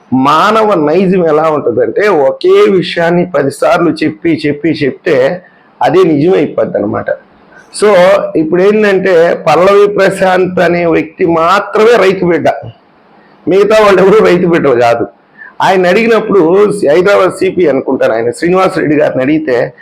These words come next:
"నేనే బిడ్డనే?" అని అడిగాడు ఆయన. అంటే వీళ్ళు సమస్యను ఎక్కడికో తీసుకొని వెళ్ళిపోయారు చూడండి. అంటే ప్రపంచంలో ఇంకే సమస్యలు లేనట్టు, ఒక పోలీస్ ఆఫీసర్ని ఏం అడగాలో కూడా అర్థం కాకుండా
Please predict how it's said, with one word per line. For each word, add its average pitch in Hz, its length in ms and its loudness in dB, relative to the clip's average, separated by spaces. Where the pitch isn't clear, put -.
"నేనే 202 340 2
బిడ్డనే?" 165 360 0
అని 170 140 0
అడిగాడు 127 340 0
ఆయన. 104 140 -2
అంటే 180 280 2
వీళ్ళు 196 280 0
సమస్యను 208 520 0
ఎక్కడికో 196 380 0
తీసుకొని 196 420 -2
వెళ్ళిపోయారు 160 400 0
చూడండి. 147 440 -2
అంటే 156 160 2
ప్రపంచంలో 180 800 0
ఇంకే 165 340 0
సమస్యలు 170 540 -2
లేనట్టు, 151 640 0
ఒక 131 280 0
పోలీస్ 190 340 0
ఆఫీసర్ని 180 960 0
ఏం 190 300 2
అడగాలో 180 520 2
కూడా 175 180 2
అర్థం 156 360 0
కాకుండా 120 640 -2